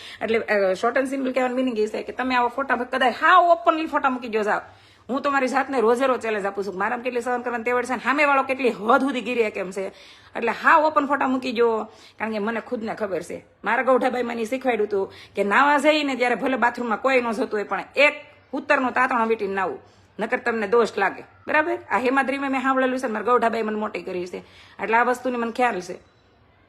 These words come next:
કે નગ્ન નાવું નહીં, નદીમાં તો બિલકુલ નહીં. એટલે આ વસ્તુનું મેં ચુસ્તપણે પાલન કર્યું છે.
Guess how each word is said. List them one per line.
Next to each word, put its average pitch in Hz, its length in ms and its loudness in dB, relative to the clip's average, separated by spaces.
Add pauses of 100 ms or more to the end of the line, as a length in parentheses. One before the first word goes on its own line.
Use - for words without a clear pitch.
(160)
કે 190 120 0
નગ્ન 277 400 4
નાવું 302 300 6
નહીં, 294 160 0
નદીમાં 294 340 2
તો 285 100 0
બિલકુલ 262 400 -2
નહીં. 160 140 -10 (1400)
એટલે 202 160 -2
આ 247 120 6
વસ્તુનું 311 380 0
મેં 277 100 0
ચુસ્તપણે 370 760 2
પાલન 240 340 0
કર્યું 185 280 -4
છે. - 240 -18